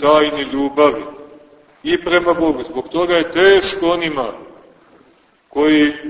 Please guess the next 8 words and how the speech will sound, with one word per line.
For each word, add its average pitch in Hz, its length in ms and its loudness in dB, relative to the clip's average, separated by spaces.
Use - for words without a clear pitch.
ne 147 140 -2
zavolješe 151 600 0
dijete 160 480 2
u 151 120 2
utrobi 147 680 -2
Boga 151 280 0
da 135 160 -6
zavole. 135 500 -2